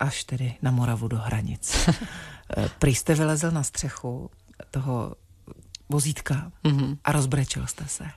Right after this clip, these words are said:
Speaker 2: No, <laughs> jasně, no, ač, ač jsem chlap jako
Speaker 1: Bylo to
Speaker 2: hora.
Speaker 1: radostí? <laughs>
Speaker 2: Takže to bylo jako kápla mi slza radostí. A tam brečelo plno lidí, tam obrovský chlap jako hora dvoumetrový brečel mi a tiskl mi ruku silně a za to, že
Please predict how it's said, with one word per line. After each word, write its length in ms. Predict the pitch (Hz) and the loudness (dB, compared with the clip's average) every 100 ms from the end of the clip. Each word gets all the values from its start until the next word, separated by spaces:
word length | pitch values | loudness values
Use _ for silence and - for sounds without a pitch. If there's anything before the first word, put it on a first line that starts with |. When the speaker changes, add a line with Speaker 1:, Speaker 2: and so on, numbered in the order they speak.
| - - - | -18 -8 0
Speaker 2:
No, 80 | 147 | 6
<laughs> 80 | - | 8
jasně, 440 | 160 135 - 156 143 | 6 4 -2 0 2
no, 280 | 131 - | 0 -2
ač, 160 | 147 - | -4 -2
ač 100 | - | -2
jsem 220 | - - 147 | 0 0 2
chlap 180 | 143 | 2
jako 260 | 143 - 156 | 0 0 -2
Speaker 1:
Bylo 300 | 180 147 147 | 2 4 6
to 80 | 202 | 4
Speaker 2:
hora. 40 | 190 | 4
Speaker 1:
radostí? 600 | 170 - - - 170 170 - | 2 -2 -4 -4 -4 -4 -2
<laughs> 20 | |
Speaker 2:
Takže 220 | 139 139 | -2 0
to 100 | 139 | 0
bylo 100 | 139 | 2
jako 280 | 139 - 139 113 | 0 -2 -2 0
kápla 280 | 135 139 139 | 0 0 0
mi 160 | 143 | 0
slza 500 | - - 147 139 139 | -2 -2 -2 0 2
radostí. 580 | 131 135 156 - 131 143 - - - - - | 2 -2 -4 -8 -12 -12 -16 -14 -12 -14 -4
A 140 | 139 | -2
tam 200 | 139 147 139 | 2 0 0
brečelo 520 | 139 135 139 - 151 | -2 -2 0 0 0
plno 260 | - 147 | 2 2
lidí, 180 | 160 143 | 2 -2
tam 200 | 135 131 | -4 -4
obrovský 480 | - 143 139 - 143 | -2 -4 -4 -6 -12
chlap 200 | - 139 | -6 -4
jako 240 | 139 151 | 0 0
hora 220 | 139 139 135 | 2 2 2
dvoumetrový 680 | 139 139 131 131 131 131 131 | 2 0 0 -2 0 -2 -2
brečel 480 | 135 135 135 - 135 | -2 0 0 0 2
mi 80 | 139 | 2
a 40 | |
tiskl 320 | 135 143 - | 0 -8 0
mi 140 | 143 139 | 2 2
ruku 220 | 135 - | 2 -2
silně 460 | 139 139 131 135 131 | -2 0 2 2 0
a 200 | 127 131 135 | 0 -2 -4
za 140 | 139 131 | 0 0
to, 220 | 143 135 | 2 0
že 360 | - 139 135 | 2 2 2